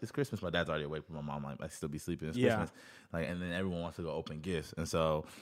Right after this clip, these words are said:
Speaker 1: the same person who wakes up my parents has to go wake everyone else up. It's like, "Hey, wake up. It's time for Christmas." Like, you know, "We gotta go open gifts. We gotta open gifts."
Speaker 2: Yeah.
Speaker 1: And so we open gifts and, you know, just, like, enjoy each other's company,
Speaker 2: Yep.
Speaker 1: chop it up in the morning. And then we actually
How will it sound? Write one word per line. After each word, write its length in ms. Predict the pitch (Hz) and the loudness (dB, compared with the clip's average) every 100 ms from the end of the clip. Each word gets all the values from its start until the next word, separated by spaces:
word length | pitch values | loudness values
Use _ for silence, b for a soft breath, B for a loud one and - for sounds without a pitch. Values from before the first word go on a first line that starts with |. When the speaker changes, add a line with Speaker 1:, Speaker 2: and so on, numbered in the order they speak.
| B - | B -2
Speaker 1:
the 100 | 90 | 2
same 200 | 90 110 | 6 6
person 260 | 113 107 107 | 6 4 6
who 60 | |
wakes 240 | 95 98 98 | 6 4 2
up 80 | |
my 100 | 80 | 2
parents 480 | 82 98 92 82 71 | 2 4 4 4 0
has 160 | - 85 | 0 -2
to 60 | 82 | 0
go 120 | 80 | 2
wake 220 | 80 82 | 2 0
everyone 360 | 82 80 78 78 | -4 -4 -6 -6
else 180 | 82 85 | -6 -6
up. 100 | 78 | -6
It's 80 | |
like, 120 | 82 82 | -4 -2
"Hey, 180 | 85 | -2
wake 200 | 82 85 | -2 -4
up. 180 | 90 80 | -4 -6
It's 100 | 85 | -4
time 260 | - 82 82 | -2 -2 -4
for 120 | 82 | -8
Christmas." 320 | - 85 82 | -10 -10 -8
Like, 260 | 80 80 76 | 0 0 0
you 100 | 98 | -2
know, 100 | 82 | -2
"We 60 | |
gotta 120 | 87 87 | -2 0
go 100 | 78 | 0
open 220 | 76 78 | 0 -4
gifts. 160 | 78 | -6
We 60 | - | -4
gotta 160 | 80 78 | -4 -2
open 280 | 78 78 71 | -2 -2 0
gifts." 240 | 82 110 | 0 0
Speaker 2:
Yeah. 380 | 135 135 127 110 - - | 4 6 6 4 -2 0
Speaker 1:
And 60 | |
so 60 | 156 | 6
we 80 | 165 | 8
open 200 | 139 123 | 8 6
gifts 400 | 98 101 104 98 | 6 8 6 4
and, 80 | 95 | 2
you 80 | 90 | 2
know, 80 | |
just, 200 | 85 90 | 2 2
like, 220 | 80 71 - _ _ | 0 0 -4 _ _
enjoy 320 | - 95 87 90 | 2 4 4 0
each 120 | 87 | -2
other's 180 | 87 82 | -4 -4
company, 500 | 85 - 82 78 78 | -6 -4 -4 0 2
Speaker 2:
Yep. 140 | 113 | 4
Speaker 1:
chop 160 | 85 82 | 2 0
it 60 | |
up 100 | 82 | -4
in 60 | - | -4
the 60 | |
morning. 480 | 78 78 76 73 73 - | -4 -4 -4 -4 -6 -4
And 140 | 82 | -2
then 120 | 78 | -2
we 120 | 80 | -2
actually 400 | 87 101 - 85 | -2 -2 -2 -6